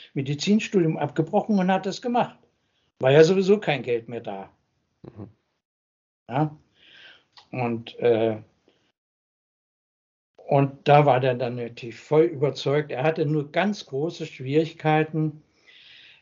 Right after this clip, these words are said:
Speaker 1: Äh, das hat er mir mal erzählt mit den Juden. Und zwar wurde er Dienst, er wurde ja nachher Beamter, äh,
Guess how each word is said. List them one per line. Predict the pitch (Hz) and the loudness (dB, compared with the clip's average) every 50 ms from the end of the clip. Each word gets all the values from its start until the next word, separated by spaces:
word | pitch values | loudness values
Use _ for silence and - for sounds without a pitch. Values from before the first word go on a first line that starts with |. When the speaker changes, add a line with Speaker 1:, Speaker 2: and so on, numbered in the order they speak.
| _ _ - | _ _ -6
Speaker 1:
Äh, | - 139 135 131 135 135 131 131 - | 0 2 4 6 4 4 2 -2 -6
das | - 135 139 - | -6 -6 -4 -2
hat | 165 160 156 | 0 0 2
er | 156 | 2
mir | 147 147 143 139 | 2 2 0 0
mal | 139 139 135 | 0 -4 -4
erzählt | 131 131 127 - - 143 139 135 131 135 | -4 -6 -8 -4 -2 0 0 0 -2 -4
mit | 135 131 135 | -8 -6 -4
den | 139 131 127 | -4 -4 -4
Juden. | 123 123 123 127 123 123 117 - - 101 95 90 - _ _ _ _ _ _ _ - - - - - - - - _ _ _ | -6 -8 -6 -6 -6 -6 -8 -8 -10 -10 -10 -12 -16 _ _ _ _ _ _ _ -20 -20 -20 -20 -20 -20 -20 -20 _ _ _
Und | - 139 143 143 | -2 -2 -2 0
zwar | - - 143 131 151 160 165 | 0 2 2 4 4 4 4
wurde | 170 160 151 - - | 4 4 4 4 4
er | - 143 151 | 4 0 0
Dienst, | 147 - 147 147 151 - - | 0 -2 -6 -6 -6 -6 -6
er | 160 135 | -6 -4
wurde | 135 151 147 139 139 | -4 -4 -4 -2 -4
ja | 127 | -6
nachher | 123 120 120 113 117 117 | -6 -8 -10 -10 -10 -10
Beamter, | 101 98 110 - - 147 156 151 175 160 165 160 - - - - - - _ _ _ _ | -8 -6 -6 -4 -4 -4 -2 0 0 0 0 0 -6 -18 -20 -20 -20 -20 _ _ _ _
äh, | - - 139 135 131 131 | -6 0 2 4 4 2